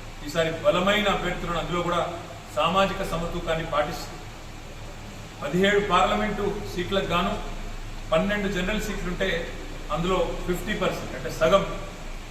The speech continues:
బీసీ అభ్యర్థులకు కేటాయించి, మరి ఒక సామాజిక సమతూకాన్ని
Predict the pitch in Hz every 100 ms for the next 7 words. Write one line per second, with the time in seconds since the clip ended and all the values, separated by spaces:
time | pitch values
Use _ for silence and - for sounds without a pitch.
0 | - - - 190 190 214 190 175 170 175
1 | 165 165 160 165 185 196 - - - -
2 | - 156 165 160 160 165 - - 147 160
3 | 151 - - - - - - 160 190 202
4 | 180 196 175 175 170 175 170 165 165